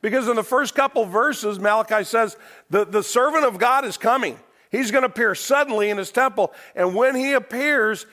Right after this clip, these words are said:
he's gonna straighten something out." Well, what needs to be straightened out? What's wrong with the people of Israel? There's something lacking, not in their behavior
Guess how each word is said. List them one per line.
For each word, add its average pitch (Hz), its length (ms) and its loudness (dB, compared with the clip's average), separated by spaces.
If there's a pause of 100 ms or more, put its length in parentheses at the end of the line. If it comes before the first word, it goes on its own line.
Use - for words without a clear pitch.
(120)
he's 226 240 -6
gonna 208 160 -2
straighten 208 380 -4
something 202 360 -2
out." 247 180 2
Well, 185 120 0
what 262 280 0
needs 226 280 -8
to 208 60 -16
be 226 120 -8
straightened 208 460 -4
out? 233 440 -2 (320)
What's 254 280 0
wrong 240 720 2 (220)
with 214 180 0
the 226 80 0
people 214 800 -2 (160)
of 196 180 2
Israel? 190 380 0
There's 175 160 -4
something 254 460 0
lacking, 208 920 0 (400)
not 240 260 2
in 320 120 -2
their 311 140 2
behavior 214 1300 -2